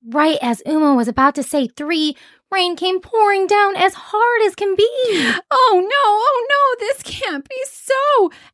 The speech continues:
Speaker 2: Out of my way, Miles and Mo, under, under, I must go,"
Speaker 1: squawked Uma as she ran under a large leaf. Collins and the other birds tried to persuade her to come out, but she turned her back to them, refusing to listen.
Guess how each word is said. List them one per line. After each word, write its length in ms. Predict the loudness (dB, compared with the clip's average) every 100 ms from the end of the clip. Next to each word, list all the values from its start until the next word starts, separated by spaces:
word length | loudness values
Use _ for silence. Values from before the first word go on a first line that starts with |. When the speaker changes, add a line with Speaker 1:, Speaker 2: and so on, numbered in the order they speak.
| 0
Speaker 2:
Out 120 | 2
of 80 | 2
my 140 | -2 -2
way, 200 | -2 -4
Miles 500 | -4 -6 -4 -6 -6
and 120 | -6
Mo, 360 | -2 0 0 -4 -2
under, 420 | -2 0 0 -2
under, 440 | -2 0 0 2 2
I 100 | 4
must 540 | 4 6 4 4 0
go," 500 | 0 2 2 2 0
Speaker 1:
squawked 640 | -2 -8 -4 2 2 2 -4
Uma 500 | -2 0 2 2 0
as 120 | -2 -4
she 160 | -4
ran 400 | -4 0 2 2
under 220 | 2 2
a 80 | 2
large 320 | 2 0 0
leaf. 320 | -2 0 -2 -4 _ -20 -20 -10
Collins 500 | 0 2 4 2 2
and 120 | 2
the 80 | 0
other 240 | -2 -4
birds 480 | -2 -2 -2 -6 -16
tried 600 | -20 -8 -2 0 0 0
to 100 | -4
persuade 520 | -10 -10 -8 -4 -2
her 80 | -2
to 80 | -4
come 200 | -4 0
out, 380 | 2 4 2 0 _ _ _ _ _
but 160 | -14 -12
she 220 | -6 -6
turned 360 | -2 0 0 -2
her 280 | -2 0
back 360 | 0 0 0 0
to 120 | -4
them, 340 | -2 0 -2 -6 _
refusing 1000 | -8 -8 -10 -6 0 4 4 4 2 2
to 100 | 4
listen. 540 | 2 2 2 0 0